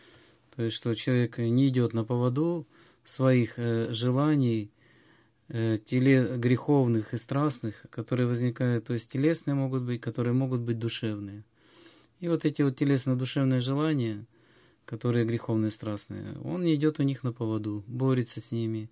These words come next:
старается искоренять их, вместо них воспитывать правильные душевные чувства. Вот это и есть,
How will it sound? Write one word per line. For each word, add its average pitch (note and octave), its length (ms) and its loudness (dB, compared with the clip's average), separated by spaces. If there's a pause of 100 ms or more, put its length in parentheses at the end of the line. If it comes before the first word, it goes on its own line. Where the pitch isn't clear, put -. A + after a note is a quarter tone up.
(320)
старается D3+ 520 -2
искоренять A#2 580 0
их, - 140 -10
вместо C#3+ 260 0
них D3 160 2
воспитывать B2+ 480 -2
правильные C3+ 320 0
душевные A2+ 460 -2
чувства. G#2+ 380 -10
Вот B2 120 -6
это E3+ 180 -4
и E3 60 2
есть, E3+ 260 -2